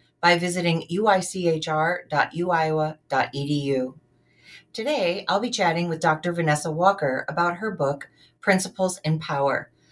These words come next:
Latin America and the Politics of U S Human Rights Diplomacy,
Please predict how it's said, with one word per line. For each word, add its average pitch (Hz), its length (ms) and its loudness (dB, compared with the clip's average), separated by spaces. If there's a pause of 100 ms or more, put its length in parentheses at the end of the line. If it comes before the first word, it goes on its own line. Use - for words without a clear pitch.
(200)
Latin 165 240 2
America 175 640 0
and 156 100 4
the 151 60 0
Politics 180 640 -2
of 151 140 -2
U 160 100 4
S 160 160 2
Human 160 240 0
Rights 165 340 0
Diplomacy, 135 760 -4